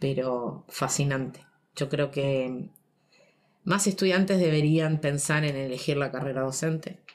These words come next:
Me parece que es un desafío también. Y que la sociedad entienda de que necesitan de los,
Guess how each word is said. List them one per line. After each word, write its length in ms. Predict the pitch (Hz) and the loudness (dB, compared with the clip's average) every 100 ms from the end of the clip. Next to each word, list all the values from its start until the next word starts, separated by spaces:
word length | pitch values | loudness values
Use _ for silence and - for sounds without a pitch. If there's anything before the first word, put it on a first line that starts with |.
| _ _ _ - | _ _ _ -4
Me 140 | 139 | -4
parece 360 | 135 143 139 131 | -2 -4 -4 -4
que 80 | 147 | -2
es 100 | 156 | 0
un 120 | 143 | 0
desafío 520 | 135 135 - 156 156 | 0 -4 0 0 2
también. 480 | 143 143 147 165 - _ _ _ _ _ - - - | 0 0 -2 -4 -10 _ _ _ _ _ -20 -20 -10
Y 120 | - 151 | -6 -2
que 100 | 151 | 0
la 100 | 156 | 2
sociedad 380 | 147 - 160 | 2 2 4
entienda 480 | 165 160 165 165 165 | 2 2 2 2 4
de 220 | 156 139 | 2 0
que 760 | - 139 131 131 131 143 147 - | -2 -2 -2 -6 -8 -10 -12 -10
necesitan 920 | - 139 - 123 156 156 143 135 131 123 | -6 -4 -4 -2 0 0 0 -2 -4 -4
de 140 | 127 | -4
los, 200 | 127 | -6